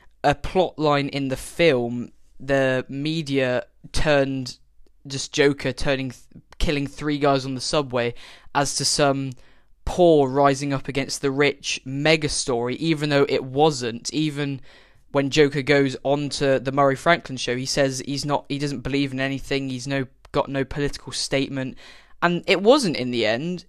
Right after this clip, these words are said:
it, or sorry, in the beginning, it, he wasn't searching for any, uh, to rid of oppression for everyone in Gotham City at the start. It was just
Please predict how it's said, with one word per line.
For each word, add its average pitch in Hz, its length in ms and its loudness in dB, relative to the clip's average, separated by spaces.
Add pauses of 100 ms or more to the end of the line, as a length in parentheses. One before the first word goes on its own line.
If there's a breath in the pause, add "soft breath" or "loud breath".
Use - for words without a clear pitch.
it, 143 220 2
or 151 160 2
sorry, 147 260 0
in 143 120 -4
the 139 60 -6
beginning, 127 760 -2
it, - 240 -6
he 180 160 -2
wasn't 180 540 -2
searching 151 560 2
for - 220 -4
any, 131 380 -4 (480 soft breath)
uh, 131 420 2 (360)
to 151 140 -2
rid 143 380 2 (320)
of 135 140 0
oppression 127 920 -2
for - 300 -2
everyone 143 460 2
in 135 100 -4
Gotham 139 320 -2
City 127 540 -6 (680)
at 156 120 -2
the 147 60 -8
start. 127 600 4 (320 loud breath)
It 139 120 4
was 156 200 -2
just - 420 -2